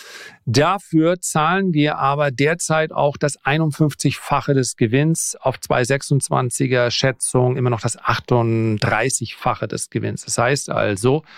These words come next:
Mercado Libre ist momentan ein gutes Stück teurer als sein sehr, sehr großer Bruder aus den U S A. Fazit,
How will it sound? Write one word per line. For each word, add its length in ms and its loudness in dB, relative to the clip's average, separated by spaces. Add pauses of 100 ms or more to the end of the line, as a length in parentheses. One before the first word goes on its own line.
(640)
Mercado 400 2
Libre 340 2
ist 220 -4
momentan 880 0 (360)
ein 180 2
gutes 420 0
Stück 420 -2 (160)
teurer 640 2 (540)
als 720 -2
sein 580 0 (260)
sehr, 340 2
sehr 140 2
großer 360 -2
Bruder 400 0
aus 200 -8
den 220 -4
U 140 0
S 180 -2
A. 300 0 (1000)
Fazit, 680 -2